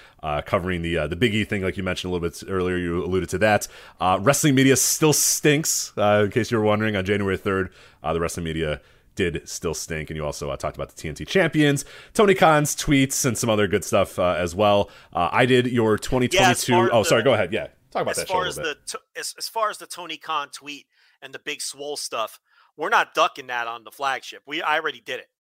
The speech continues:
Speaker 2: So go, it's on the Intelligentsia, and you get a full take on that. Uh,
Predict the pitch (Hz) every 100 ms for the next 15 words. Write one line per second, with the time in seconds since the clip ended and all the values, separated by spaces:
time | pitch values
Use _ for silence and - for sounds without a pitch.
0 | _ - 160 143 131 123 _ 147 170 165
1 | 151 139 160 170 165 165 151 139 143 135
2 | 135 135 131 127 120 127 120 - 139 -
3 | 135 127 120 113 110 113 _ _ _ -
4 | _ 123 113 104 104